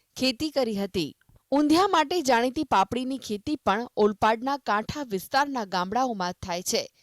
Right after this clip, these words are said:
પરંતુ મહામૂલો પાક પાણી વિના સુકાઈ રહ્યો છે. કેટલાક સ્થળે ખેતરમાં સુકાઈ ગયેલા પાકને ભારે હૈયું રાખી ઉખાડી ફેંકવા ખેડૂતો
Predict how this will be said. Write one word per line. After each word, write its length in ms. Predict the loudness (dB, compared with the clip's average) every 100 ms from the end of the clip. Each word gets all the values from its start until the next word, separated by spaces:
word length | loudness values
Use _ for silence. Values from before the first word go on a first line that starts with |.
| _ _ _ _
પરંતુ 360 | 2 2 0 -2
મહામૂલો 640 | 0 2 0 0 2 2 2
પાક 380 | 0 0 -2 -10 _
પાણી 340 | -2 0 0 -4
વિના 320 | -2 0 0 -2 _ _
સુકાઈ 480 | -6 -4 -2 -2 -2
રહ્યો 300 | -6 -8 -4
છે. 240 | 0 0 -2 _ _ _ _ _ _ -4
કેટલાક 360 | 0 2 2
સ્થળે 320 | 4 4 4 0
ખેતરમાં 640 | -2 2 2 4 2 0
સુકાઈ 340 | -4 0 0 2
ગયેલા 300 | 2 2 0
પાકને 500 | 2 0 -2 -6 -6 -8 _ -20 _ -4
ભારે 380 | 2 2 2
હૈયું 440 | 0 0 2 0 4
રાખી 520 | 2 2 -2 -6 -6 _ -20 _
ઉખાડી 560 | -2 0 2 4 4 4
ફેંકવા 400 | 0 0 2 0 0
ખેડૂતો 580 | -6 -2 -2 2 2